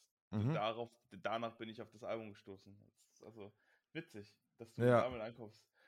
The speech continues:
Speaker 2: Und das ist so lustig, weil, ähm, das ist absolut nicht scripted gerade, also wir haben uns da nicht im Vorfeld abgesprochen.
Speaker 1: Null Prozent abgesprochen.
Speaker 2: Ähm, <laughs>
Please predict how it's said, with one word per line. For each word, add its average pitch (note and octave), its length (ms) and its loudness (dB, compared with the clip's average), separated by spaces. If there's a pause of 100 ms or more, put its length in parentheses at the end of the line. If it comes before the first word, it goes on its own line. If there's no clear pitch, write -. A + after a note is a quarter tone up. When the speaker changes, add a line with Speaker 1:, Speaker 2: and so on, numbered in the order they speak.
(100)
Speaker 2:
Und B2 140 -6
das C#3 120 0
ist D3+ 100 -8
so D3+ 80 -2
lustig, D#3+ 480 -4
weil, C3 440 2
ähm, B2 640 -6 (800)
das A#2+ 240 -6
ist A2+ 220 -12 (100)
absolut C3 320 -4
nicht B2 160 -10
scripted - 480 -8
gerade, G#2+ 300 -2
also G2+ 160 -6
wir G2+ 100 -4
haben G#2 100 -4
uns A2 140 -14
da A2+ 100 -6
nicht A#2+ 160 -10
im A2+ 80 -12
Vorfeld A#2 260 -12
abgesprochen. A2+ 320 -2
Speaker 1:
Null D#3 140 10
Prozent C3+ 320 6
abgesprochen. F#2 600 0 (120)
Speaker 2:
Ähm, A#2 960 0 (140)
<laughs> - 420 -6